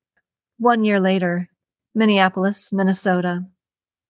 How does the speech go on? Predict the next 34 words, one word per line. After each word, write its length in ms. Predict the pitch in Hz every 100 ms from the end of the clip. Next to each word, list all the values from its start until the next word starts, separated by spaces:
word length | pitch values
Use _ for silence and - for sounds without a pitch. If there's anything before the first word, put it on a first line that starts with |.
| _ _ _ _ _ _ -
Jane 320 | - 214 185
patted 300 | 208 196 175
her 100 | 165
bright 240 | 185 180 -
lemon 220 | 180 170
skirt 400 | - 214 196 -
down, 340 | 185 175 190 - _ _
touched 280 | - 240 -
her 100 | 196
golden 280 | 185 185 175
blonde 280 | 175 175 170
hair 240 | 185 180
in 80 | 175
place. 560 | - 185 180 208 - - _ _ _ _
She 160 | -
looked 200 | 226 226
up 120 | 208 214
at 60 |
the 60 | 220
tall 300 | 226 202 208
buildings 420 | 190 175 180 180
and 100 | 190
smiled. 580 | - 185 170 175 170 180 _ _ _ _ _
She 220 | - - 262
was 160 | 220
going 220 | - 175
to 80 | 170
enjoy 360 | 170 165 180 233
working 360 | 165 156 165
here. 340 | 175 175 170 170 _ _ _ _ _ _ -
More 180 | 208
books, 520 | 196 208 208 - - 208
more 200 | 202 196
patrons. 840 | 196 202 190 202 196 196 196 190